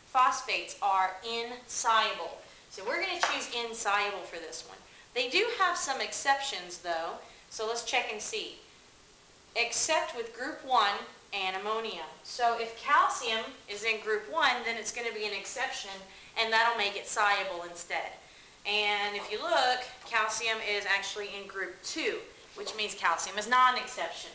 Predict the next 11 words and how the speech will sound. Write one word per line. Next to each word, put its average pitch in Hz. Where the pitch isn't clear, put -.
So -
this 226
substance 220
is 185
indeed 175
insoluble. 180
Insoluble. 190
Okay, 226
another 330
example, 240
ammonium 320